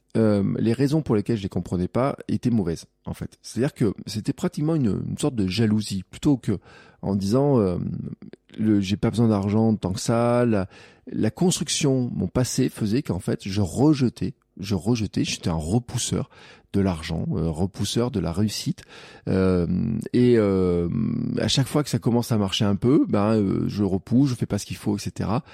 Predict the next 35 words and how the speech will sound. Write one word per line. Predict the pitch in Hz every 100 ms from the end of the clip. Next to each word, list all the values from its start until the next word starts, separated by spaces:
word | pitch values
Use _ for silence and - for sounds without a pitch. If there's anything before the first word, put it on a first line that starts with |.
| - -
Donc | 87
là, | 110
je | 101
reviens | 90 95
à |
mes | 95 85
objectifs, | 87 95 - -
hein, | 127
qui | -
étaient, | - 92 82
euh, | 80
mal | 92 92
placés. | - 98 - 196 - - -
Mais | 95 95
en |
fait, | 95 165 - -
j'avais | 98 104 107
trouvé | - 185 165 139
plein | 120 - 165 202 202
d'excuses, | 135 - - 131 170 - - _
plein, | - 247 233
plein, | 170 143
plein | - 120
d'excuses | 104 - 190 - - - - _
pour, | - 170 185 -
euh, | 113 107 98
ne | 107
pas | 101 156
m'avouer | 147 101 104
une | 101
chose, | 127 156 -
c'est | - 120
que | 135 110 - - _
j'aime | - 98 120 101
l'argent, | 90 85 131